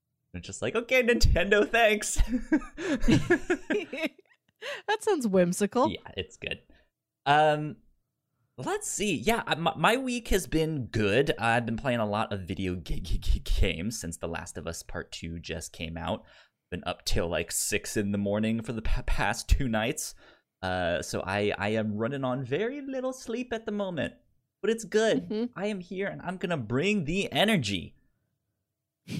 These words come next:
Speaker 1: So
Speaker 2: Thank you.
Speaker 1: yeah. Um, yeah, so t-, today we are talking about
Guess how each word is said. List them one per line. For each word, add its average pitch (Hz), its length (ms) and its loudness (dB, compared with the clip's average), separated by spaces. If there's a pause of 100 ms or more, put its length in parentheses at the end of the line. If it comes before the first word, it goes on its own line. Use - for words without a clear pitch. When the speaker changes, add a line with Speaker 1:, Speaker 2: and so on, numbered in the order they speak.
(120)
Speaker 1:
So 85 280 -4
Speaker 2:
Thank 294 360 0
you. 180 160 0
Speaker 1:
yeah. 330 380 4 (1080)
Um, 165 480 4 (880)
yeah, 349 180 0
so 202 180 0
t-, 190 60 -6 (380)
today 262 680 4 (580)
we 254 140 0
are 190 140 -2
talking 185 380 -4
about 131 640 2